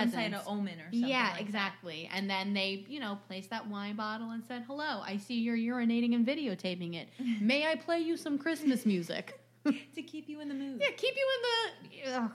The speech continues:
Speaker 1: God.
Speaker 2: But,
Speaker 1: Anyways.
Speaker 2: okay. So I'm going to end, um, with this story. It's a wholesome post and kind of goes into the whole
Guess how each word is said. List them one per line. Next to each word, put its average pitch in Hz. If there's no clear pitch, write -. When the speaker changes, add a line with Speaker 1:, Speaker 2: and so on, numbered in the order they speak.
Speaker 1:
God. 185
Speaker 2:
But, 262
Speaker 1:
Anyways. 190
Speaker 2:
okay. 226
So 240
I'm 269
going 339
to 311
end, 226
um, 202
with 196
this 240
story. 214
It's 202
a 196
wholesome 269
post 208
and 185
kind 202
of 196
goes 208
into 202
the 190
whole 185